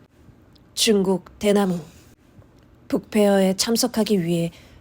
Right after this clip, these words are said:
파리와 런던을 잇는 이 기차를 타게 된 것은 내게 축복과도 같다. 영국에 올 때마다 남은 평생 문학에 몸바치겠다는 결심을 굳히고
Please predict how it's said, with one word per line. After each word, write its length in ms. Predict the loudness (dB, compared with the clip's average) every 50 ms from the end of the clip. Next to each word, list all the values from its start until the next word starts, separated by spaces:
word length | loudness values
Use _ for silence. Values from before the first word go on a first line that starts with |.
| -20 -12
파리와 440 | 0 4 4 6 6 6 6 4 4
런던을 520 | 4 2 2 4 4 4 4 4 4 2 2
잇는 400 | 2 2 2 2 2 2 2 0 2
이 140 | 0 0 0
기차를 480 | 0 -4 -4 -2 0 0 2 2 0 -2
타게 280 | -2 -4 0 0 0
된 180 | -2 -2 -4 -4
것은 360 | -4 -2 -2 -2 -2 -4 -4 -6 -14 -20 -20 -20 -12 2
내게 220 | 4 4 4 4 2
축복과도 640 | 0 -2 -4 -2 -4 -4 -4 -2 -2 -2 -2 -2
같다. 520 | -4 -6 -8 -8 -8 -10 -10 -10 -10 -12 -16 -20 -20 -20 -20 -20 -20 -20 -20 -20 -20 -20 2 4
영국에 400 | 4 6 6 4 4 6 6 4 6 6
올 220 | 4 4 4 4
때마다 480 | 2 2 4 2 2 0 0 -2 -2 -6 -10 -20 -20 -10 0
남은 320 | 4 4 4 6 4 0 0
평생 440 | 0 -2 -2 0 0 2 2 2
문학에 480 | 2 2 4 2 2 2 0 -2 -2 -2 0
몸바치겠다는 960 | 0 2 2 4 4 4 4 4 0 0 0 -2 -2 0 -2 0 0 -2 -2
결심을 520 | -2 -2 -2 0 0 0 0 0 0 -2
굳히고 540 | -2 -4 -4 -2 0 -2 0 -4 -6 -10 -10